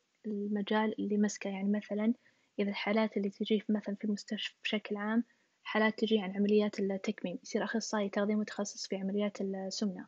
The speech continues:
أو عمليات التكميم. أيضا من المجالات الأخرى، وطبعا ما تنحصر على اللي ذكرتها، أخصائي تغذية متخصص في تغذية الأطفال الخدج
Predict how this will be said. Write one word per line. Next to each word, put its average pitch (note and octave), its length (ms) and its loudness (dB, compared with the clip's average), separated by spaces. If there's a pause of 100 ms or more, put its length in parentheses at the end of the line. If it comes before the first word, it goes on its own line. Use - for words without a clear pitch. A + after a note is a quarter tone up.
(120)
أو F#3 60 -4
عمليات G3 320 0
التكميم. - 480 -12 (1000)
أيضا B3+ 180 10
من A3 160 8
المجالات A3 480 4
الأخرى، A3 440 -2 (240)
وطبعا G3+ 280 -6
ما G#3+ 160 4
تنحصر G3+ 460 -2
على F#3+ 140 -2
اللي F#3 120 -2
ذكرتها، G#3 640 -2 (500)
أخصائي G#3 440 -2
تغذية G3 360 -2
متخصص G3+ 480 -4
في G3+ 100 -2
تغذية G3 440 -2
الأطفال F#3+ 680 -4
الخدج G#3+ 440 -2